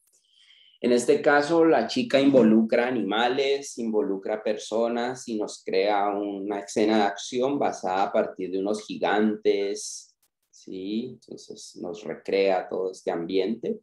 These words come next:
Es un muy buen referente gráfico. Esta chica nos hace un acercamiento un poco más clásico,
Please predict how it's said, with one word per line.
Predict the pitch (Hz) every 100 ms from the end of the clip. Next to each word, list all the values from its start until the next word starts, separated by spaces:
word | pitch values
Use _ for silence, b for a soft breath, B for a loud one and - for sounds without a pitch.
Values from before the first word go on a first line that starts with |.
| _
Es | - 110
un | 110 101 101 101
muy | 98 104
buen | 101 101
referente | 95 98 95 92 - 95
gráfico. | 95 90 - 113 - 226 - _ _ _ _ _ _ _ _ _ _ _ _ _ _ _ _ _ _ _ _ _ -
Esta | - 139
chica | 131 139 135 156
nos | 151 120
hace | 110 107 127 123
un | 123 123 123
acercamiento | 120 120 117 - 110 101 101 107 107 113
un | 113 113 113
poco | 117 117
más | 117 107
clásico, | - 120 117 117 - - - -